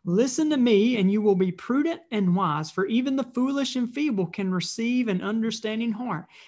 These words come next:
that will change their inner being. And I just pause right there. And once again, I, I think it's awesome that you don't have to be, it, it, God's truth and God's wisdom isn't just for those with a great intellect. It's,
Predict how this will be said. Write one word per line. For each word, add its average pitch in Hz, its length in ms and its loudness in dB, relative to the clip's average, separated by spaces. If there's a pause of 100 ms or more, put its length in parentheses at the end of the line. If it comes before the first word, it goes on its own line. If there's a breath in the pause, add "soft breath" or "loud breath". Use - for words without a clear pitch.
(140 loud breath)
that 175 160 -2
will 156 120 -4
change 180 720 -2 (300 loud breath)
their 175 280 -2
inner 180 460 0 (300 soft breath)
being. 165 440 0
And 156 120 -2
I 160 120 2
just 160 220 -4
pause 165 340 2
right 160 200 -2
there. 160 180 0
And 151 160 -2
once 175 200 -2
again, 151 440 -2 (340 loud breath)
I, - 380 -4
I 202 80 -4
think 185 300 -4
it's 175 160 -4
awesome 175 340 -2
that 160 220 -4
you 202 80 -2
don't 190 260 -2
have 185 260 -8
to 180 100 -4
be, 190 440 -2
it, - 120 -4
it, - 500 -16
God's 196 440 -4
truth 220 540 -4
and 180 120 0
God's 202 340 -4
wisdom 180 540 -2 (300 loud breath)
isn't 208 400 0
just 180 480 -2 (220 loud breath)
for 190 120 -6
those 185 580 0
with 170 200 -2
a 160 60 -4
great 180 400 -2
intellect. 160 640 -4
It's, - 220 -10